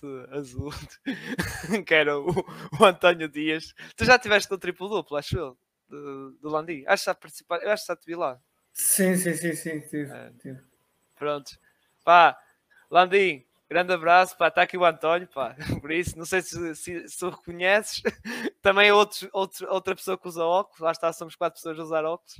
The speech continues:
Speaker 1: lá está, isto é um podcast. <laughs> O Marcos continua sem olhar para nós. Pro-, opá, ele é assim,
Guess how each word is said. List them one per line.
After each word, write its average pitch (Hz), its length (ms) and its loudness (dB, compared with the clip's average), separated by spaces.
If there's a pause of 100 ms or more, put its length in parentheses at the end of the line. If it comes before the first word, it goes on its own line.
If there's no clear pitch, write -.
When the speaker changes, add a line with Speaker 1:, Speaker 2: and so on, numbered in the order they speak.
(320)
Speaker 1:
lá 156 100 -4
está, 151 180 -4
isto 151 140 -10
é 156 40 -4
um 147 40 -16
podcast. 151 580 -8 (580)
<laughs> 214 720 -2
O 214 60 0
Marcos 202 360 2
continua 196 400 -6
sem 175 120 -4
olhar 180 200 2
para 175 260 -6
nós. 180 360 -2 (640)
Pro-, 196 140 4
opá, 214 540 12
ele 214 200 6
é 233 60 8
assim, 196 400 -2